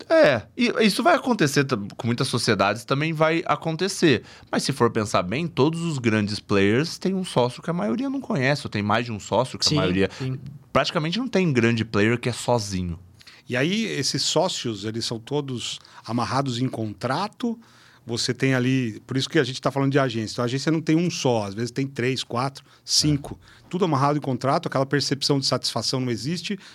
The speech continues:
Speaker 3: um dos clientes sai, e aí aquele contrato aplica multa. Como que tá essa parte jurídica?
Speaker 1: Normalmente é.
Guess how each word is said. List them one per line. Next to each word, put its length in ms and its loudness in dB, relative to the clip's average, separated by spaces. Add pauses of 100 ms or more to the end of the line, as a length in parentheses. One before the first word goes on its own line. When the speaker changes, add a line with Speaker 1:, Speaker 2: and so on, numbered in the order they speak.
(180)
Speaker 3:
um 60 0
dos 120 -2
clientes 300 2
sai, 400 2 (360)
e 140 -2
aí 200 2
aquele 240 0
contrato 800 0
aplica 480 0
multa. 480 -2
Como 240 -2
que 120 -16
tá 280 0
essa 180 -2
parte 420 -2
jurídica? 760 -2 (280)
Speaker 1:
Normalmente 880 4
é. 260 4